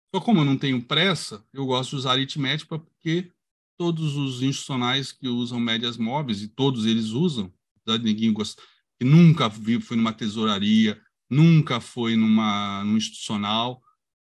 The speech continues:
né? Mas que gosta de lacrar em rede social, fala, "Ah, até parece, institucional usa média móvel, até parece que usa fibra, até parece que usa isso, até parece, é, institucional usa fluxo." Ah, vá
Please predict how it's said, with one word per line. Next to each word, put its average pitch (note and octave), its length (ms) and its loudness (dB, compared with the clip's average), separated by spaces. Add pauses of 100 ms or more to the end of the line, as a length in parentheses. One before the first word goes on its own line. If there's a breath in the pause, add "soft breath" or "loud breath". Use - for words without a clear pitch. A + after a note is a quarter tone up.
né? C#3 400 0
Mas A#2 220 -2
que A#2+ 100 -8
gosta B2 340 -2
de B2 60 -4
lacrar A#2+ 720 0
em A#2 260 -4
rede G#2+ 240 -2
social, A2+ 540 -2
fala, G#2+ 340 -4
"Ah, G2+ 120 -8
até - 200 -16
parece, - 760 -12 (160)
institucional F#2 420 -16
usa F#2 180 -12
média F2 320 -20
móvel, D2+ 180 -20 (460)
até - 240 -20
parece - 520 -16
que - 80 -20
usa F#2+ 160 -14
fibra, E2+ 560 -20
até F#2+ 260 -20
parece F#2+ 640 -20 (560)
que A2+ 160 0
usa G#2 400 -2
isso, F#2 360 -12
até G#2+ 160 -16
parece, G2+ 580 -8 (360 loud breath)
é, A2 220 0
institucional G#2+ 440 -2
usa G#2+ 200 -2
fluxo." - 840 -12
Ah, F2 200 -8
vá A#2+ 280 -6